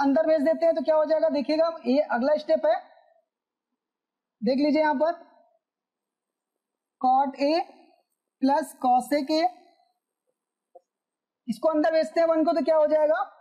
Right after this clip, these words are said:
one minus cosec A और minus minus plus का cot A।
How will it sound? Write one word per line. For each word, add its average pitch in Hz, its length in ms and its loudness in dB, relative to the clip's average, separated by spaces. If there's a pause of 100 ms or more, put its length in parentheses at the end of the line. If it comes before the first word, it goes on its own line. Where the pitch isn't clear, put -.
(800)
one 311 320 0
minus 339 680 -2 (1700)
cosec 277 500 -2
A 349 100 0 (680)
और 247 80 2
minus 285 380 0
minus 330 360 -2
plus 302 280 -2
का 349 220 0
cot 262 280 -2
A। 165 100 -14